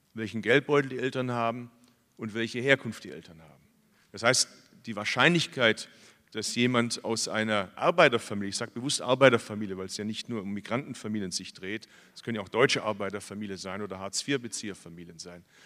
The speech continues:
Die Wahrscheinlichkeit, dass jemand von denen aufs Gymnasium kommt,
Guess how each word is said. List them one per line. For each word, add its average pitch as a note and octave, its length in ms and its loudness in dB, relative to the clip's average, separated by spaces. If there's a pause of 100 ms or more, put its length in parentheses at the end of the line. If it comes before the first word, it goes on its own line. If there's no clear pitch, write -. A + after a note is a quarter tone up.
(160)
Die G#2+ 40 -8
Wahrscheinlichkeit, C#3+ 600 4
dass A#2 100 -2
jemand B2 300 0
von A2 240 -10
denen D3 380 0 (340)
aufs - 180 -12
Gymnasium B2+ 600 -2
kommt, C#3+ 460 -8